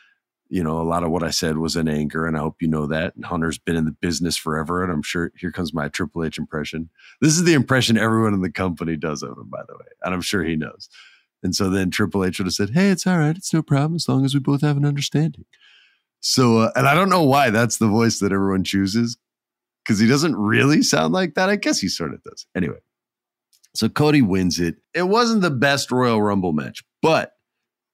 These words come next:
there were stories to be told. Seeing Dominic Mysterio out there and not getting eliminated time and time again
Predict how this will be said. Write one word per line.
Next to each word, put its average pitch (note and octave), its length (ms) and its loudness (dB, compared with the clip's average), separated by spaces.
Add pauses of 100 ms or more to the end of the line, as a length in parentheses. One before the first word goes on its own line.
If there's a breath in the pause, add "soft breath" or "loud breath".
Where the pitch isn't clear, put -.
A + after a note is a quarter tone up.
there C3 140 4
were D3+ 260 4
stories C3+ 580 2
to A2 140 -2
be F#2 180 -2
told. - 420 -4 (600)
Seeing D3 500 4
Dominic C3+ 520 2
Mysterio A2+ 680 2
out G2 280 0
there F2+ 440 -2
and G#2 240 2
not G#2+ 340 2
getting G2+ 280 0
eliminated F2+ 800 -2
time F#2+ 400 -2
and F2 160 0
time F2 300 -2
again D#2 640 -2